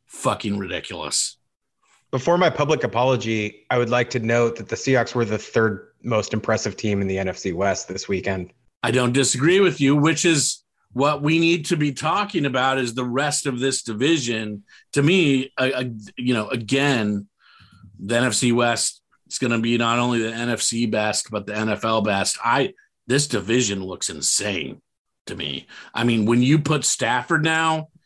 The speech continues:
Speaker 1: in the mix on the Rams, who I think are scary as fuck.
Speaker 2: I was talking about the Cardinals, honestly.
Speaker 1: Yeah.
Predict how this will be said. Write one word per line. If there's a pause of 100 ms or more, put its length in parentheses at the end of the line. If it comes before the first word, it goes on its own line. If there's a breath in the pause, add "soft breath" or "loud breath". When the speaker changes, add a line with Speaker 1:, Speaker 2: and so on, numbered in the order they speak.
(220)
Speaker 1:
in
the
mix
on
the
Rams, (160 soft breath)
who
I
think
are
scary
as
fuck. (200)
Speaker 2:
I
was
talking
about
the
Cardinals,
honestly.
Speaker 1:
Yeah.